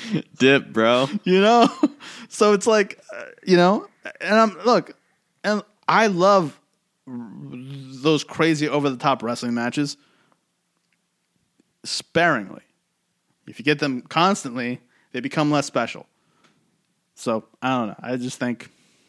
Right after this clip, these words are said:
Speaker 2: I don't think it's the end for A E W. Like a lot of people were saying, I think,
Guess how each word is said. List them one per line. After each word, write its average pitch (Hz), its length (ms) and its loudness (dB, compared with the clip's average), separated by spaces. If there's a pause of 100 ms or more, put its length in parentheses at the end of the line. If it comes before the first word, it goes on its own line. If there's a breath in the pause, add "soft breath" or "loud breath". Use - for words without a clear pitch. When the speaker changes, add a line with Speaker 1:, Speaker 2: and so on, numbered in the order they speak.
(140)
Speaker 2:
I 143 80 4
don't 180 140 6
think 185 140 0
it's 180 120 -2
the 165 120 2
end 165 140 2
for 160 200 4
A 156 160 6
E - 20 2
W. 151 400 2 (320 soft breath)
Like 120 140 -6
a 117 40 -6
lot 127 160 2
of 143 60 2
people 143 140 2
were 139 120 2
saying, 139 340 0
I 123 80 -4
think, 131 280 -4